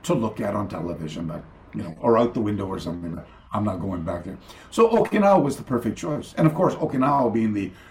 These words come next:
island birthplace of the art that brings us together. So I got here early, to say the least, okay? I was here early. And there's a, there's an interesting, uh, expression that I kind of locked on to, because people say, "What are you doing there? You know, I,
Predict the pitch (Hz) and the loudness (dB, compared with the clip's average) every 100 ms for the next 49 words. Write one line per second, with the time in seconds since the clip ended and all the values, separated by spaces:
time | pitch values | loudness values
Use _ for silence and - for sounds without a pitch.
0 | - - 113 113 113 110 95 123 113 113 | -18 -2 4 6 6 2 4 2 2 -2
1 | 110 117 98 101 87 92 - 98 113 104 | 0 0 -2 -8 -6 -8 -6 -8 -8 -12
2 | 104 101 98 98 - 104 175 180 165 - | -10 -8 -8 -10 -8 -4 -2 -2 -4 -10
3 | - - - - _ - - - - - | -20 -20 -20 -20 _ -20 -20 -20 -20 -20
4 | - - - - 196 - 185 202 - 175 | -20 -20 -4 4 4 6 6 8 6 6
5 | 196 - 180 - 123 - 101 - 113 110 | 4 6 6 6 0 -6 -10 -6 -4 -2
6 | 113 98 - - 85 101 101 101 104 110 | 0 0 -4 -14 -12 -10 -8 -8 -8 -8
7 | - 107 107 104 - - - - 131 135 | -2 0 2 -2 -4 -20 -20 -8 2 4
8 | 123 123 113 131 113 127 165 - 165 143 | 4 0 2 2 4 4 2 0 -2 0
9 | 123 117 110 110 107 101 101 95 - - | 0 2 2 2 0 0 -2 -4 -12 -20
10 | - - - - 117 - 170 151 143 117 | -20 -20 -18 -12 -10 0 2 2 0 0
11 | 107 110 117 98 113 113 - 107 110 113 | -2 -4 -4 0 0 0 -2 -4 0 -2
12 | 104 95 90 - - 139 - 175 151 - | -4 -8 -10 -8 -4 -4 -2 -4 -4 -8
13 | 113 - - - - 214 180 - - - | -12 -14 -20 -20 -14 -10 -10 -8 -8 -8
14 | 151 - 139 135 139 | -8 -8 -8 -6 -8